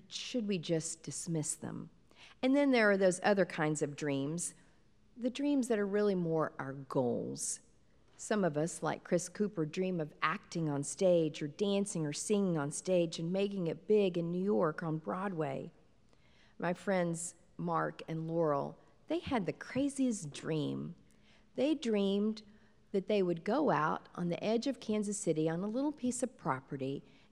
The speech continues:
and they would build with their own hands a geodesic dome house that they could live in in their retirement years. And a few months ago, they moved into that home.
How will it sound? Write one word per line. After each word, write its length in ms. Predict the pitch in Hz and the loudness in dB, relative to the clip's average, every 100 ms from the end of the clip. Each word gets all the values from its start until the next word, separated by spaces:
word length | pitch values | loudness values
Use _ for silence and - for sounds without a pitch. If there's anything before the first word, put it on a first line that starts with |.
| _ | _
and 160 | 196 208 | -4 0
they 160 | 226 262 | 2 2
would 260 | 294 220 | 0 0
build 320 | 196 214 214 | 2 2 2
with 200 | 220 208 | -2 -2
their 180 | 196 180 - | 0 -2 -2
own 280 | 196 226 240 | -2 0 0
hands 720 | 196 165 151 151 160 165 - - _ - | 0 0 0 0 -2 -6 -10 -16 _ -8
a 60 | |
geodesic 1000 | 170 - 190 220 233 180 170 170 - 180 - 151 - | -6 -4 -2 0 0 0 -2 -2 -2 -6 -6 -12 -2
dome 500 | 175 151 156 160 170 - | 0 2 0 -2 -4 -8
house 720 | - 175 165 135 143 - - - - _ | -12 -6 -6 -6 -4 -4 -4 -6 -18 _
that 160 | 165 160 | -6 -2
they 120 | 156 | -2
could 260 | 147 175 170 | -2 -4 -2
live 320 | 190 208 147 | 2 2 2
in 320 | 135 135 143 - - - | -2 -4 -6 -10 -16 -6
in 140 | 156 | -4
their 160 | 156 147 | -2 0
retirement 640 | 156 - 170 170 147 - | -2 -2 -2 -2 -2 -4
years. 560 | 139 131 143 156 - - _ _ _ _ - | -4 -4 -4 -6 -8 -10 _ _ _ _ -6
And 100 | 170 | -6
a 40 | 165 | -4
few 220 | - 196 | -2 0
months 320 | 160 165 - | 2 0 0
ago, 460 | 165 135 131 - - - _ _ 196 | -2 -2 -2 -4 -8 -20 _ _ -2
they 140 | 170 | 0
moved 380 | 170 170 165 160 | 4 2 2 0
into 300 | 139 131 135 | -4 -4 -6
that 240 | 135 135 - | -6 -6 -8
home. 480 | - 135 139 147 | -6 -6 -6 -10